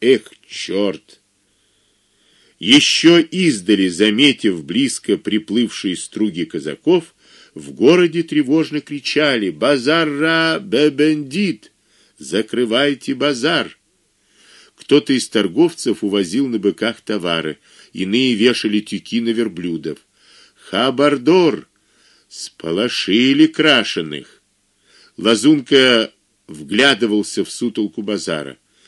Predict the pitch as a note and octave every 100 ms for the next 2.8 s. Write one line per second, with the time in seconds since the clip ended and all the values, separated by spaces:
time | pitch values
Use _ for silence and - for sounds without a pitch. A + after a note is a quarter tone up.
0 | _ - F#2 G#2+ A2 A2+ C#3 D3+ G#2 E2+
1 | C#2 _ _ _ - - B2 C#3 G3 E3
2 | G2+ - - F#2 D#2+ - D2